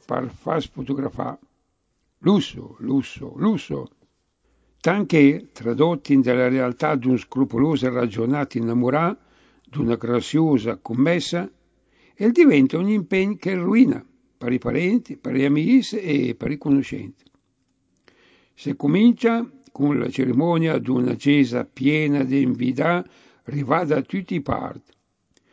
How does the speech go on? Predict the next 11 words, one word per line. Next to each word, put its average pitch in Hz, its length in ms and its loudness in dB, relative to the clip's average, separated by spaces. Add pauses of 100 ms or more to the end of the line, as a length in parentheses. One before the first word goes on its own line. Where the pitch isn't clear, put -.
(280)
Questo 190 420 2
sarebbe 160 640 2
no, 165 340 0
un 123 260 -4
gran 123 320 -4
problema 151 520 0
se 113 200 -6
la 120 120 0
chiesa 127 460 0
in 110 80 -8
questione 151 680 -2